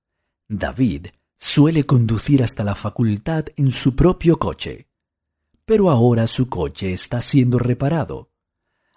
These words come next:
Así que David va a la facultad en transporte público, primero en autobús,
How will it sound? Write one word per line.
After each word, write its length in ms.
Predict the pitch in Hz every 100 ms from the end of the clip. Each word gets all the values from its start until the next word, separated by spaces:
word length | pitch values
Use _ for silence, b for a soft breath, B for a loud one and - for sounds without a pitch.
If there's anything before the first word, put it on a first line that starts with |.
| _
Así 340 | 175 - 220
que 140 | - 180
David 440 | 123 92 104 104 b b _
va 280 | 95 139 151
a 40 |
la 140 | 120 107
facultad 640 | 95 - 82 73 151 147
en 180 | 123 110
transporte 760 | 101 85 73 - 151 135 127
público, 680 | - - 80 120 - - - _ _ _ _ _ _ -
primero 500 | 151 127 147 175 175
en 80 |
autobús, 760 | 170 160 156 131 71 - -